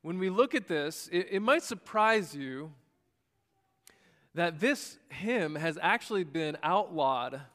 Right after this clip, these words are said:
uh, several times in world history. So it was outlawed in India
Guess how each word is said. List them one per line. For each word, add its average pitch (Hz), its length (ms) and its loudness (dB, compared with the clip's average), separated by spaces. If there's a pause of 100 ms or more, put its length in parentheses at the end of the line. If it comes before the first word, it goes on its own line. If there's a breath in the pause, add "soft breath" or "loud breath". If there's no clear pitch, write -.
(960)
uh, 135 200 -4
several 190 460 0
times 165 680 -4
in 147 180 -10
world 147 300 -6
history. 135 460 -10
So 156 180 -6
it 151 40 -2
was 147 120 -4
outlawed 170 540 2
in 147 180 -8
India 214 640 -2